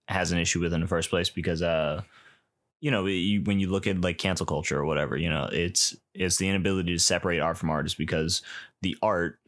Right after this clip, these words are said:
exists in what's supposed to be a vacuum, but that person, the artist,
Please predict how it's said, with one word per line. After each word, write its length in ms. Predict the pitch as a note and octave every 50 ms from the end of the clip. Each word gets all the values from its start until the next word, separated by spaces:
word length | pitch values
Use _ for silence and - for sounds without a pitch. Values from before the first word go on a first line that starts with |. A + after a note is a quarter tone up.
| - - - - - - _ -
exists 760 | G2+ G2 F#2 E2+ E2 E2 F#2 E2+ D#2+ - - - - - - _ -
in 160 | G2+ F#2+ F2+
what's 200 | F2+ F2+ F2 -
supposed 420 | - - - - - G2 F#2+ - -
to 60 | F2
be 140 | E2+ E2+ E2
a 60 | D#2+
vacuum, 600 | E2 F#2 A2 B2 A#2+ - - F2+ E2 E2 E2+ F#2 -
but 260 | F#2+ F#2+ E2+ A#1+ -
that 260 | F2+ F2 F2 - -
person, 440 | - - A#2 G#2+ G#2 - - F2 E2
the 80 | D#2+ -
artist, 580 | - F#2+ G2 F2+ E2 E2 E2 - - - -